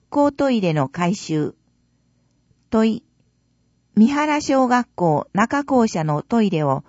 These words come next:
二千二百五十万円で改修工事を行うが、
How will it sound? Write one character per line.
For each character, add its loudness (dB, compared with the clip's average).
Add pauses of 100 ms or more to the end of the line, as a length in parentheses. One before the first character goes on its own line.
(600)
二 0
千 0
二 0
百 -2
五 2
十 0
万 -2
円 -4
で -4 (300)
改 -2
修 -6
工 0
事 -4
を 0
行 -2
う -2
が、 -6